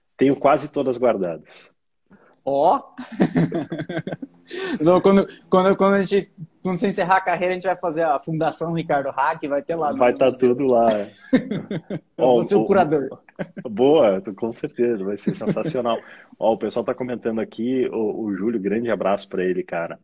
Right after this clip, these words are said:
Speaker 1: Um grande parceiro. Per-, é, ele, se não, é, acha que foi o primeiro pódio do Fisichella. Eu acredito que pode ter sido.
Speaker 2: Pode ter sido, sim. Fisichella correu de, de Benetton esse ano, se eu não me engano, não foi?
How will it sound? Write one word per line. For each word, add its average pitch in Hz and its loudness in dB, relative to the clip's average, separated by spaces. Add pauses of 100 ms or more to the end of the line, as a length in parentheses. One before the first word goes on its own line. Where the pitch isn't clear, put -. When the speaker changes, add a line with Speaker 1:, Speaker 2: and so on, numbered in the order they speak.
Speaker 1:
Um 98 -10
grande 101 -2
parceiro. 107 0 (460)
Per-, 104 0
é, 95 0
ele, 98 -6
se - -8
não, 113 0 (200)
é, 95 -2
acha 98 -2
que - -12
foi 110 -2
o 101 -4
primeiro 117 -4
pódio 123 0
do 120 -6
Fisichella. 87 -4 (560)
Eu 107 -4
acredito 123 -2
que - -20
pode 135 2
ter 147 -2
sido. - -8 (800)
Speaker 2:
Pode 135 4
ter 156 4
sido, 190 -2
sim. 139 0 (1040)
Fisichella 151 2
correu 165 4
de, 175 0
de 151 -6
Benetton 165 -4
esse 139 -12
ano, 117 -14
se - -12
eu 123 -8
não 120 -10
me 120 -8
engano, 117 -8
não 123 -18
foi? 185 2